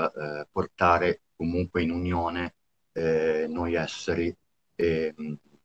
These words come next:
e dare forma appunto a questa guarigione proprio nel, nella coscienza, eh, proprio acquisita, eh, che arriva proprio dal sole, insomma, da questi codici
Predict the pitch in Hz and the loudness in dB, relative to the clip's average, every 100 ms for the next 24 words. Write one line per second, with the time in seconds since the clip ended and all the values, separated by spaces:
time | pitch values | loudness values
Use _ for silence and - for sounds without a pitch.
0 | _ _ _ _ _ - - 95 104 104 | _ _ _ _ _ -20 -6 2 4 4
1 | 101 - 120 98 87 82 - 92 87 90 | 2 4 6 8 8 2 -2 -2 -2 -2
2 | 87 87 90 80 87 82 80 90 92 90 | -4 -4 -2 0 0 0 -2 2 2 0
3 | 87 - 95 90 - _ _ _ _ 80 | -2 -2 2 2 0 _ _ _ _ -10
4 | 85 82 80 80 80 80 78 76 - _ | -4 -2 0 0 0 0 0 -4 -8 _
5 | _ _ _ 85 85 87 87 - - 90 | _ _ _ -2 0 0 -2 -2 0 0
6 | 87 90 - 92 82 - 80 78 78 78 | 0 -2 0 2 4 2 -2 0 0 -2
7 | - _ _ _ 87 80 - 85 78 - | -4 _ _ _ -6 -6 -2 2 2 2
8 | - _ _ _ - 87 - 98 - 87 | -4 _ _ _ -2 -2 2 0 2 -2
9 | 90 - 90 85 - 78 76 76 76 76 | -2 2 4 4 4 0 0 -2 -4 -6
10 | 73 _ _ _ _ - 90 87 85 - | -8 _ _ _ _ -2 0 0 0 0
11 | 90 - 90 80 80 - 98 87 78 76 | -2 -4 -4 -2 -2 0 6 6 6 -2
12 | - 80 80 76 - - - - 85 90 | -8 -4 -4 -4 -6 -8 -8 0 2 2
13 | - - | -2 -2